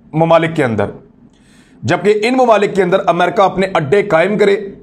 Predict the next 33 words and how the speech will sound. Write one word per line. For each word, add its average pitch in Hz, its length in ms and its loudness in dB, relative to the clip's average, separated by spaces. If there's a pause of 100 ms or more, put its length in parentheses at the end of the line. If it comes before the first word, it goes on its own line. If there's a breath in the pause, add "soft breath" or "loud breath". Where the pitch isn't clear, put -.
(200)
और 170 160 2
मुस्तकबिल 175 500 0
में 143 360 -4 (480 soft breath)
चाइना 190 320 0
पे, 190 200 0 (540)
सी 196 260 -4
पैक 190 340 -2
पे, 180 120 2 (460)
अफ़गानिस्तान 180 640 0
पे, 175 220 0 (460 loud breath)
यहाँ 160 300 0
के 202 100 0
लोगों 185 280 0
पे 185 300 -2 (220 loud breath)
और 202 120 2
इस - 120 -2
खित्ते 208 340 0
पे 190 180 0
अपना 185 280 -2
कंट्रोल 180 560 2 (480 loud breath)
किसी 214 240 2
न 214 120 2
किसी 165 260 -2
तरह 165 340 -2
रख 185 220 0
सके। - 340 -6 (800 loud breath)
ऐसे 226 240 0
में 247 100 0
चाइना 214 320 0
ने 254 240 2
और 180 200 4
रशिया 196 280 0
ने 180 160 0